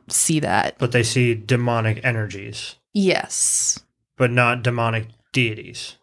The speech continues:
Speaker 1: Right. So if you're looking into, 'cause you can really talk to any gods, I guess. Uh, you don't have to be, like, specific. But if you're looking at, like, Hades, um, that's not necessarily an evil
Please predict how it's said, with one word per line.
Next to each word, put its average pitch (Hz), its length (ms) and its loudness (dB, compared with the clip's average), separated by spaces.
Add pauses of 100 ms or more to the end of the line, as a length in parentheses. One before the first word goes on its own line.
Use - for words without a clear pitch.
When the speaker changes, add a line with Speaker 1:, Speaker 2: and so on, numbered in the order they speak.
(160)
Speaker 1:
Right. 165 560 -2
So 196 560 4
if 202 160 0
you're 196 340 2 (1000)
looking 233 440 4
into, 202 560 4 (460)
'cause 208 180 2
you 240 100 4
can 247 120 6
really 269 220 4
talk 185 200 4
to - 140 -6
any 170 200 2
gods, 151 340 -6
I 156 80 -4
guess. 160 680 -2
Uh, 143 300 -2
you 175 140 -2
don't 185 100 -2
have 175 140 -2
to 156 80 0
be, 165 60 0
like, 160 140 -2
specific. - 720 -4
But 170 240 4
if 175 140 2
you're 185 120 6
looking 185 280 6
at, 160 120 4
like, - 300 -4
Hades, - 800 0 (540)
um, 165 440 -4
that's 185 280 2
not 190 180 6
necessarily 160 640 2
an 147 200 -4
evil 160 580 0